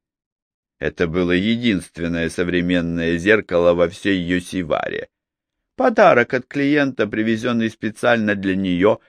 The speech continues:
из Англии. Её лоб пошёл морщинами, когда она слегка нахмурилась, вспомнив о нём. Кентербери. Тот самый гайдзин,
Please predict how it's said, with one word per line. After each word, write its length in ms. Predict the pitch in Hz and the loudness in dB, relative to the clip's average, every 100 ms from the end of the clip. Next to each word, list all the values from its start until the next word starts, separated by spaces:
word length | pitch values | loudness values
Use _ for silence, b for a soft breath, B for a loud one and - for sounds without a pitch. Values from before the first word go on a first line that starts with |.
| _ | _
из 280 | 92 82 82 | -4 -4 0
Англии. 720 | 104 151 147 - 58 58 - _ _ _ _ _ _ _ _ _ _ - | 0 0 -4 -10 -10 -12 -14 _ _ _ _ _ _ _ _ _ _ -10
Её 320 | 82 85 92 | -6 0 2
лоб 300 | 90 107 - | 4 2 0
пошёл 400 | - 87 98 98 | -4 -2 0 0
морщинами, 1120 | 90 85 85 - - - 143 90 67 50 - _ _ _ _ | 0 -2 -4 -14 -14 -6 -4 -4 -8 -12 -16 _ _ _ _
когда 360 | - 82 87 87 | -8 -2 0 0
она 180 | 90 85 | 0 -4
слегка 440 | 87 87 - 90 | -6 -6 -2 -2
нахмурилась, 760 | 87 85 85 107 101 92 90 | -2 -4 -6 -4 -2 -2 -2
вспомнив 760 | - - - - 98 92 90 85 - _ | -6 -20 -10 -2 0 0 -2 -6 -10 _
о 120 | 80 | -4
нём. 360 | 85 82 52 52 _ _ _ _ _ _ _ _ - | -4 -4 -6 -10 _ _ _ _ _ _ _ _ -4
Кентербери. 1040 | 180 180 180 180 165 143 - 87 - - _ _ _ _ _ _ _ _ _ _ | 0 0 0 2 2 0 -4 -8 -8 -14 _ _ _ _ _ _ _ _ _ _
Тот 280 | 170 220 - | 2 2 2
самый 640 | - - 208 208 180 151 | -4 4 6 6 2 0
гайдзин, 880 | 113 127 123 123 120 131 175 180 147 | 2 2 0 -4 -8 -10 -6 -4 -6